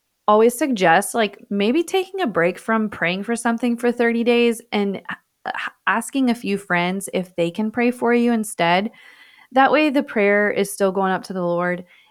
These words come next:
and it is still being prayed, but you might just need, like, a little break from that. And that is understandable. We can grow weary, but I really, I don't want you to give up for long. I, like, I don't want that to be, like, a permanent thing,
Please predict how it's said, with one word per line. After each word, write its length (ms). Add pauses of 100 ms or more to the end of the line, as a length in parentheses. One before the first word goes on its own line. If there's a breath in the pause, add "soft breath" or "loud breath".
(120)
and 100
it 80
is 140
still 240
being 240
prayed, 440
but 220
you 160
might 380
just 180
need, 240
like, 220
a 100
little 360
break 360
from 240
that. 380
And 120
that 300
is 380
understandable. 880 (280 soft breath)
We 100
can 120
grow 160
weary, 340
but 180
I 140
really, 420
I 80
don't 240
want 180
you 60
to 80
give 240
up 240 (400)
for 200
long. 300
I, 80
like, 160
I 60
don't 240
want 160
that 180
to 80
be, 120
like, 140
a 60
permanent 560
thing, 300